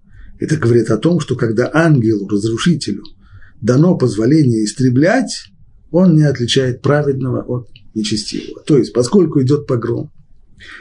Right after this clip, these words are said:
и погром су-, осуществляют разрушительные силы,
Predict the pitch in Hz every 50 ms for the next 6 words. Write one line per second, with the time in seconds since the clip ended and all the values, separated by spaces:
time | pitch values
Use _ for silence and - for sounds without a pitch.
0 | - - 143 147 - 165 170 156 180 196 208 202 185 170 147 139 127 127 - 165
1 | 151 147 127 123 143 135 110 127 127 - 147 160 156 127 113 107 - - 139 165
2 | 151 135 143 147 131 135 156 160 156 135 127 123 123 117 110 104 - - 107 104
3 | 110 120 - -